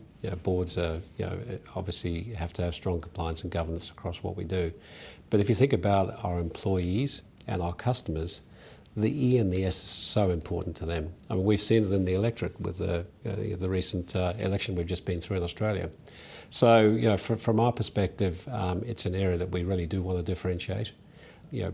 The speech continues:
employees and customers vote with their feet. They want to deal with and work for organisations that have a great purpose and that bring something back to communities, um, and do the right thing.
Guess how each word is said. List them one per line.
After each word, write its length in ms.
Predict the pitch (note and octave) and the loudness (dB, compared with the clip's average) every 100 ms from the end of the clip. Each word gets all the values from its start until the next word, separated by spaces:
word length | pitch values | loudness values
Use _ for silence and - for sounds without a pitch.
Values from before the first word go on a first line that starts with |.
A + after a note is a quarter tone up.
| A#2+ | -6
employees 560 | G2 - A#2 G#2 G2 | -6 -2 4 6 6
and 180 | F#2+ F#2 | 4 2
customers 420 | - F#2 - F#2 | 0 -2 0 -4
vote 280 | D#2+ F#2 G#2+ | 0 0 0
with 160 | G2+ F2 | -2 -2
their 140 | F#2 | -2
feet. 320 | - A2 C3+ - - - - - - | 0 -2 -2 -8 -20 -20 -20 -20 -4
They 180 | G#2 G2+ | 4 6
want 360 | G2+ F#2 G#2 G#2 | 6 2 0 -2
to 100 | E2+ | -2
deal 340 | F#2 G2+ G#2 | 2 2 2
with 340 | F2+ F2 - C3 | 2 -2 -6 -8
and 240 | G2 E2+ | -4 -2
work 200 | F2+ G2+ | 0 -2
for 140 | - F#2+ | 0 -2
organisations 680 | F2+ F2+ E2+ F#2 F2+ F2 F2 | 0 -2 0 0 -2 -2 -4
that 100 | E2 | -2
have 160 | F2+ | -2
a 40 | D#2 | 0
great 360 | F2+ F2+ - | 0 0 -2
purpose 480 | - F2+ - C3+ - - - - - - - | -2 -2 0 -4 -4 -12 -20 -20 -20 -20 -14
and 260 | - F2 F#2 | -6 -2 0
that 200 | F#2 F2+ - - - - | 0 -2 -12 -20 -20 0
bring 180 | G#2 F#2+ | 2 2
something 360 | - F#2+ F#2 | 0 0 0
back 200 | D#2 F2 | -2 -4
to 120 | - - | -6 -14
communities, 640 | F#2 F2+ E2+ F2 A2 - - - | -6 -4 -4 -4 -6 -10 -18 -10
um, 460 | G#2+ F2 F2 F2 E2+ - - - - | -4 -2 -2 -2 -6 -12 -20 -20 -12
and 220 | - F#2 F#2 | -2 2 4
do 120 | F#2+ | 4
the 80 | G2 | 4
right 220 | G2 - | 2 0
thing. 260 | - - | -2 -2